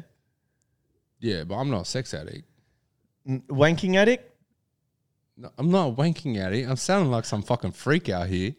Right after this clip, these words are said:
Speaker 2: I'm a wanking addict. I said that last episode. That's why I'm going this entire month. Like, I'm addicted to porn.
Speaker 1: Real?
Speaker 2: Yeah. And
Speaker 1: Yeah.
Speaker 2: it's funny, it's funny how, um, that meme that you were talking about, about, like,
Speaker 1: I'm just
Speaker 2: guys
Speaker 1: addicted to pussy,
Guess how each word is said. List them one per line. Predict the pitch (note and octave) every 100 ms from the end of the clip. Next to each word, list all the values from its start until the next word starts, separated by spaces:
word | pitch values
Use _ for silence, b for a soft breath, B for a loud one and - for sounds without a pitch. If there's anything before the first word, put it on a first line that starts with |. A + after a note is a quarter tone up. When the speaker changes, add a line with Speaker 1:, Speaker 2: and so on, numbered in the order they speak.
| -
Speaker 2:
I'm | G3+ D4
a | B3+
wanking | F3 D3 - C3
addict. | C3 B2 A2+
I | A#2+ F3
said | A3 F#3
that | F#3+
last | D#3 F#3+ -
episode. | A#3 F#3+ - G#2+ G#2
That's | D3+ -
why | D#3 F#3 F#3+ D3
I'm | D3 C#3+ C#3 B2+
going | C#3+ E3 D3+
this | C#3+ C#3+
entire | B2 C#3+ C#3+ A#2
month. | C#3+ E3+ G#2+ -
Like, | B2+ D3 B2+ -
I'm | C3+ F3+ F3+
addicted | D3 B2+ - F3 - D3 A#2+
to | B2 - -
porn. | F#3 F3 G#2+ - - _ _ _
Speaker 1:
Real? | B2+ G3+ E4+ D#4+ - -
Speaker 2:
Yeah. | C3 A3 B3 E3+ A#2+ G2 - b b b
And | - D#3+
Speaker 1:
Yeah. | F#3+
Speaker 2:
it's | E3 F3
funny, | E3+ F3 D3+
it's | C3+
funny | - C#3+ B2 C3
how, | A#2+ A#2+
um, | A2+ G#2+ G#2+ -
that | A2+ G#2+
meme | A2+ A#2 A2+
that | A2
you | G#2+
were | G#2+
talking | G#2 G#2+ A2
about, | A2+ B2
about, | G#2+ G2+ F#2+
like, | G#2 G#2 - B -
Speaker 1:
I'm | D#3
just | G3 C#3
Speaker 2:
guys | A#2 A2+
Speaker 1:
addicted | A#2+ A#2 A2
to | G2+
pussy, | E2+ C#3+ G3 - F2+